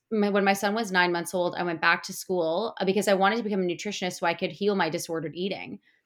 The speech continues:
And I graduated from the Institute of Holistic Nutrition with first class honors, and I was chosen to be valedictorian. And I felt like for the first time in years, I had, like, finally found myself again. Like, I was, like, baby Jordana again. <laughs>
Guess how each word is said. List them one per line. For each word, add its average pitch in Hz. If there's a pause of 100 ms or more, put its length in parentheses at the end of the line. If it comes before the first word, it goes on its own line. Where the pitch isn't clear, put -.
(600)
And 220
I 208
graduated 214
from 208
the 202
Institute 190
of 180
Holistic 180
Nutrition 170
with 180
first 170
class 165
honors, 214
and 185
I 175
was 165
chosen 175
to 156
be 170
valedictorian. 160
And 208
I 202
felt 196
like 233
for 247
the 226
first 190
time 185
in 175
years, 165
I 180
had, 180
like, 175
finally 170
found 165
myself 156
again. 170
Like, 175
I 180
was, 185
like, 185
baby 170
Jordana 160
again. 175
<laughs> -